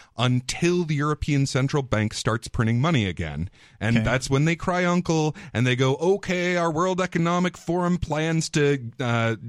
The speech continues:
Speaker 1: remove commercial banking entirely won't work for this generation."
Speaker 2: Or humanity as a, a whole, or at least a whole bunch of them, could get together and agree to separate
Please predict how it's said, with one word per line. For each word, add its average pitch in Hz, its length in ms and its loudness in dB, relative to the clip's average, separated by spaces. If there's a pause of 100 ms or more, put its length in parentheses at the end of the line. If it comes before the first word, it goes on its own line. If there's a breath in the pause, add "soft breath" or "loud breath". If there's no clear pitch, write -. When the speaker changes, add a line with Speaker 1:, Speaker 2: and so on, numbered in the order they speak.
Speaker 1:
remove 147 920 2
commercial 160 440 0
banking 151 420 0
entirely 135 920 0 (360)
won't 131 320 2
work 120 300 0
for - 400 -4
this 113 180 -2
generation." 90 640 -2 (320 soft breath)
Speaker 2:
Or 117 880 4 (800 loud breath)
humanity 139 880 2
as 117 380 2
a, 107 340 2
a 110 160 4
whole, 127 400 2
or 117 100 2
at 113 120 0
least 113 200 0
a 113 60 4
whole 123 140 4
bunch 117 340 2
of 95 80 -4
them, 101 240 0 (440 soft breath)
could 110 280 0
get 117 140 4
together 120 420 2
and 110 220 0
agree 135 580 2
to 117 300 0
separate 131 960 0